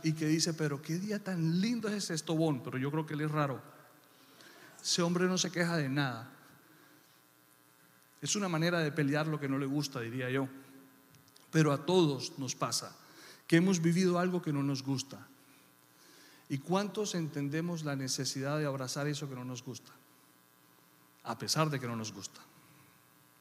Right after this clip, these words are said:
Y eso nos sucede a todos. Todos hemos vivido eso. Que a pesar de que no nos gusta, también hemos tenido que abrazar aquello que no nos gusta.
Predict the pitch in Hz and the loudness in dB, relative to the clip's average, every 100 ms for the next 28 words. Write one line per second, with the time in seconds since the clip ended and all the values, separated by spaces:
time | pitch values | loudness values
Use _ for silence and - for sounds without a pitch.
0 | - - - - 160 220 214 156 175 170 | -20 -20 -14 -4 -4 -2 -2 0 0 0
1 | 151 185 151 117 - - - - - - | 0 -2 -2 -4 -12 -20 -20 -20 -20 -20
2 | - - - - _ _ _ _ _ _ | -20 -20 -20 -20 _ _ _ _ _ _
3 | _ _ _ - - - - - - - | _ _ _ -20 -20 -20 -20 -20 -20 -20
4 | - - - - - 208 214 143 151 156 | -20 -20 -20 -18 0 4 4 2 0 0
5 | 143 135 143 131 110 - - - 151 147 | 2 2 2 0 -4 -10 -16 -2 0 2
6 | 156 214 214 202 190 202 180 233 - 254 | 6 6 6 2 2 0 0 -2 -2 -4
7 | 240 - - - - 151 151 165 196 202 | -4 -12 -20 -20 -8 -4 0 2 2 0
8 | 196 180 165 180 170 170 165 156 175 165 | -2 -2 0 0 0 0 0 -2 -2 -4
9 | 156 165 156 151 131 123 113 101 | -2 -2 -2 -4 -6 -8 -12 -14